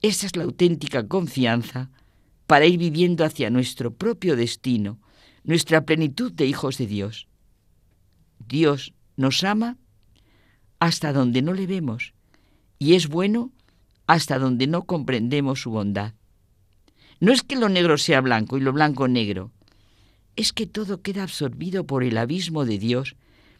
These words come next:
y no podemos hacer otra cosa que abrirnos a su sobrecogedora grandeza y profunda sencillez y cercanía, comprender lo que Jesús de Nazaret nos dice.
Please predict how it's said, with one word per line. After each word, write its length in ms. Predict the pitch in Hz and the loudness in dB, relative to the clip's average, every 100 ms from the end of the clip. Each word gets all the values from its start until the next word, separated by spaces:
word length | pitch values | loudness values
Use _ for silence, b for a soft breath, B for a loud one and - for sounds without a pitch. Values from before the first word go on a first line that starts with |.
| b b | b b
y 140 | - 190 | 2 6
no 160 | 262 | 6
podemos 640 | 269 247 226 233 202 196 - | 4 2 4 4 2 0 -2
hacer 480 | 147 147 180 160 - _ _ - | -4 -2 0 0 -2 _ _ -4
otra 340 | 233 - 170 | -4 -2 -6
cosa 500 | - 160 170 170 170 b b b b _ | 0 0 0 -4 -6 b b b b _
que 120 | 160 | 4
abrirnos 600 | 131 156 220 208 226 214 b b b b | 4 4 0 0 0 -4 b b b b
a 120 | - 165 | 2 4
su 200 | 170 160 | 2 0
sobrecogedora 1300 | - 151 139 120 - 123 - 113 139 233 254 143 | 0 2 2 0 0 0 0 -4 -2 -4 -4 -4
grandeza 840 | 101 113 107 104 117 110 - 101 107 _ b b b b | -4 -4 -4 -2 -2 -2 -6 -12 -12 _ b b b b
y 120 | 185 170 | -2 4
profunda 560 | 165 165 247 226 233 | 4 4 0 0 0
sencillez 640 | - 170 135 131 123 175 147 | 0 0 0 -2 0 0 -2
y 40 | |
cercanía, 760 | 139 139 - 113 127 117 107 - _ B B B B B - | -4 -4 -2 0 2 2 -2 -12 _ B B B B B 2
comprender 760 | 180 160 160 160 165 247 254 b b b _ | 4 4 4 4 4 4 2 b b b _
lo 180 | 160 151 | 4 4
que 100 | 135 | 0
Jesús 400 | 156 139 214 185 | -2 -2 -2 -2
de 100 | 170 | 0
Nazaret 400 | 151 147 160 156 | 0 0 0 0
nos 220 | 143 117 | -2 -2
dice. 400 | 131 120 117 | -6 -6 -12